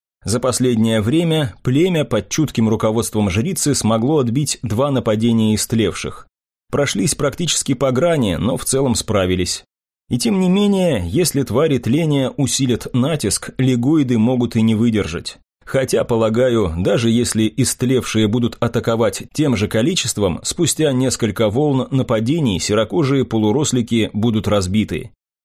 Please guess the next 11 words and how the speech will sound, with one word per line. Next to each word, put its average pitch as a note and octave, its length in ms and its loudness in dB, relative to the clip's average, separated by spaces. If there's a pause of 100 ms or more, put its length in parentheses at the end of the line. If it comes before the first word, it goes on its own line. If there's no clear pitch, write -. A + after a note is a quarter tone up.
(140)
И C#3+ 220 -2
это D3+ 440 0
очень B2+ 380 0
плохо. B2 560 -2 (360)
Единственное, A2 840 0
что A#2 180 -2
успокаивает, A#2 960 0
старик B2 600 -2
знает A#2 540 0
о G#2 80 -2
происходящем. G2+ 920 -2